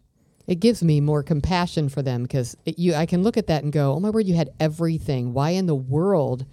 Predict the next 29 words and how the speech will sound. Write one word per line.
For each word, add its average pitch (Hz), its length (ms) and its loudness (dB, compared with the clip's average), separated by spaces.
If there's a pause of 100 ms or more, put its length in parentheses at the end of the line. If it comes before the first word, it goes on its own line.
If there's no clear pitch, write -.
(200)
would 151 220 0
you 143 140 0
eat?" 143 320 0 (540)
But 160 100 2
I 151 100 2
look 190 260 2
at 143 240 0 (800)
what 151 420 0
they 180 160 4
had 185 180 0
to 151 80 0
take 143 340 -2 (420)
by 143 200 0
faith 135 500 -2
versus 139 340 -4
what 135 80 -6
I 151 120 0
have 147 100 0
to 143 80 -8
take 135 240 -2
by 120 140 -4
faith, 120 320 -4
and 127 100 -4
how 135 120 0
much 135 200 -2
I 147 140 2
doubt 131 400 -2
the 127 80 -2
things 113 560 -4